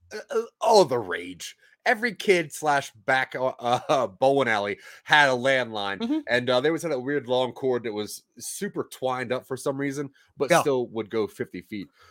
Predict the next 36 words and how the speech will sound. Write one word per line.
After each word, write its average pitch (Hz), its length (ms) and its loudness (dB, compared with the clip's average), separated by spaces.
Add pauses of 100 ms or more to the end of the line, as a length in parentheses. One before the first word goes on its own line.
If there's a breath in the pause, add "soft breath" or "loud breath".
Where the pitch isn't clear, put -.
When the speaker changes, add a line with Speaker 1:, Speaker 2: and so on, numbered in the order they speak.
(140 soft breath)
Speaker 1:
Um, 104 460 2
so 123 400 2
we, 165 160 2
we 160 100 2
can 165 140 0
do 202 140 4
a 180 60 6
landline 139 460 4
because 123 240 -2
that 147 160 2
will 135 80 -4
also 120 680 0 (640)
lock 120 360 2
him 113 180 -4
centrally, 101 680 -4
whoever 107 200 -4
this 95 140 -16
character 95 400 -6
is, 85 240 -10 (260)
at, 120 120 6
Speaker 2:
Yeah. 123 120 6
Speaker 1:
at 127 80 8
a 120 40 2
location. 101 460 -2
If - 100 -12
it's 143 120 0
a 185 40 2
cell 170 120 6
Speaker 2:
Until 196 120 8
we - 60 8
Speaker 1:
phone 147 60 2
Speaker 2:
get 160 140 -2
comical. 123 540 -4 (240)
Speaker 1:
Right, 123 340 2
okay. 98 260 -4 (420 loud breath)
So, 127 380 2